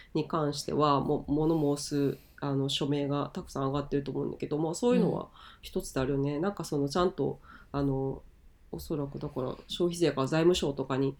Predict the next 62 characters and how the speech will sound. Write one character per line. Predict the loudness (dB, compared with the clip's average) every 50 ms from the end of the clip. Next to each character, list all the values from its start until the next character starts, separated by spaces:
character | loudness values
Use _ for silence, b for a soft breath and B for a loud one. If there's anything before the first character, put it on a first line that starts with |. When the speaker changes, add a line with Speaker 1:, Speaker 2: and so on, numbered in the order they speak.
| b b b b b 2
Speaker 1:
ね、 | 4 4 4 4
署 | 2 2 2 4
名 | 4 4 4
持 | 2 2 0
っ |
て | 0 -4
っ | -4
て | -4 -4
く | -2 -2 0
れ | 0 0
て | 0 0 -2 -2 -2 -6 b b b b b b b -18 -12 -6
る | -4 -2 0 0 -2 -4 -6 -12 -6 -4
よ | 0 0 2
う | 4 4
な | 4 4
Speaker 2:
う | 2 0
ん、 | 0
出 | 0
し | -2
て | -2 -2
た | 0
ね。 | 2 4 4 4
Speaker 1:
と |
こ | 4
ろ | 4 2
選 |
ん | 0 0
で、 | 2 4 4 4 4 4 2 0 -2 -4 0
う | 2
ん、 | 2 4 4 2 2 0 -2 -4 -8 _
や | -10 -10
っ | -8
と | -4 -2 0
い | 0 0
い | -2
と | -4 -4
思 | -2 -2 0
う | 2
ね。 | 2 4 4
や | 4
っ | 4 4
ぱ | 4
り | 4 4
さ、 | 6 4 2 2 2 B B B B
食 | 2 2 2 4 2 0
品 | 2 4 4 4 6
は | 6 6
ま | 6 8
あ | 6 6
わ | 6
か | 4 4 4
ん | 4
の | 4
よ | 4 4 4 4
ね。 | 4 2 0 -2 -6 -10 -4
あ | -2 0 2
の、 | 2 2 0 -2 -6 -10 0
軽 | 2 2 2
減 | 4 2 0 0 2
税 | 0 0 0
率、 | 0 -2 -4 -6 -8
私、 | -8 -8 -8 -6 -2 0 0 0 0